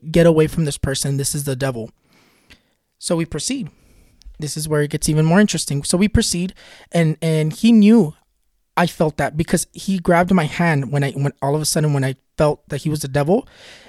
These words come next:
and it went away. And it, that whole feeling of me trying to get away from him went away. And he proceeds to,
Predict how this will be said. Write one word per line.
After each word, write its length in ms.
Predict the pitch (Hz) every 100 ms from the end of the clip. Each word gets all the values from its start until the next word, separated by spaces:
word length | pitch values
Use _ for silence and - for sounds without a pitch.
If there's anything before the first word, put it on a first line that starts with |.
| _ _ _ _ _
and 140 | 180 165
it 40 |
went 180 | 151 147
away. 180 | 131 110 _ _ _ _ _ _ _ _ _ _ _ _ _ _ -
And 220 | 160 147 160
it, 140 | 160
that 180 | 160 156
whole 140 | 175
feeling 300 | 170 180 175
of 60 | 151
me 100 | 151
trying 220 | - 165
to 40 | 151
get 120 | 151
away 160 | 147
from 180 | 151 196
him 160 | 220 208
went 180 | 143 143
away. 200 | 131 113 - _ _ _ _ _ _ _ _
And 120 | 190
he 60 | 202
proceeds 540 | 220 226 - 170 -
to, 260 | - 196